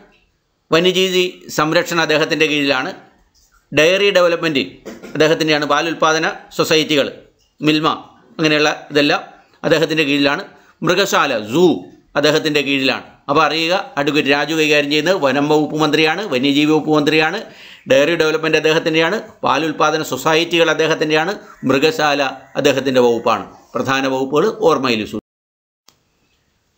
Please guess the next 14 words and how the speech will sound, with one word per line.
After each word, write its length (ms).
അടുത്ത 200
മന്ത്രിയെ 320
നോക്കുക, 300
ശ്രീ 240
കെ 120
കൃഷ്ണൻകുട്ടിയാണ്. 680
അതിൻ്റെ 280
നിറം 220
നോക്കുക, 280
അത് 100
വേറൊരു 420
വകുപ്പ് 340
മന്ത്രിയാണ്, 360
വേറൊരു 280